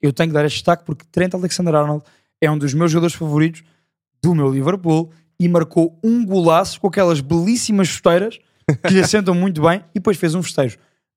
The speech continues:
brutal à frente dos adeptos adversários. O próprio disse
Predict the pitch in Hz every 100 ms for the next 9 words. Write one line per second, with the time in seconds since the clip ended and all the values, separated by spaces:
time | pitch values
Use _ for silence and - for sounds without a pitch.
0 | _ _ 160 151 139 131 - _ _ 156
1 | 139 165 156 139 143 143 131 113 117 -
2 | 147 147 - _ - 156 208 202 175 156
3 | 180